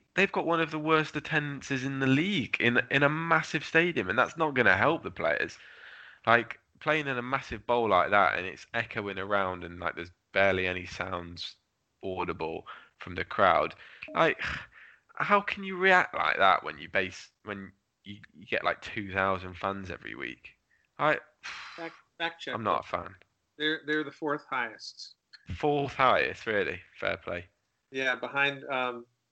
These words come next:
Speaker 2: uh, Fradi, um, Zalaegerszeg,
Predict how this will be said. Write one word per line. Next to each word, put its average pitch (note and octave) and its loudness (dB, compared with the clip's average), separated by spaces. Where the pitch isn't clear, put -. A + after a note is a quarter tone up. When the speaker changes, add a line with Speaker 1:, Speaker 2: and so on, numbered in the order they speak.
Speaker 2:
uh, A#2 -2
Fradi, C#3+ 4
um, A#2 -4
Zalaegerszeg, C3+ 4